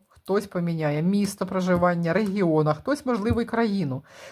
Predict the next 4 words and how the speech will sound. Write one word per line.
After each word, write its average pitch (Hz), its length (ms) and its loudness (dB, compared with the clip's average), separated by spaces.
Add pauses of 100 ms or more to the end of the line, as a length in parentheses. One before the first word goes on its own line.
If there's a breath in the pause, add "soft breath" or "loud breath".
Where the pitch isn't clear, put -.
Карта 220 340 4
путешественника, 233 1000 -4
дальні 156 400 0
берега 151 580 0